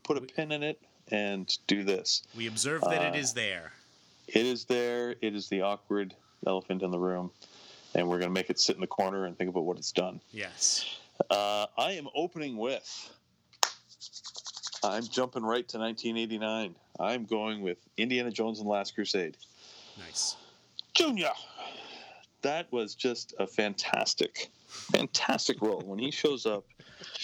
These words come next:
Speaker 1: as, uh, Doctor Jones Senior.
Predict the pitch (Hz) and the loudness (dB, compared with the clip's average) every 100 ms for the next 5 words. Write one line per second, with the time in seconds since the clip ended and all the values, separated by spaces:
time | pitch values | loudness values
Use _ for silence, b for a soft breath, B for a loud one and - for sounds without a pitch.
0 | B B - 101 92 92 87 95 95 - | B B -4 0 2 0 0 0 0 -6
1 | - - 107 - 107 117 113 110 - 131 | -8 0 2 0 -2 0 0 0 2 2
2 | 104 98 | 2 -2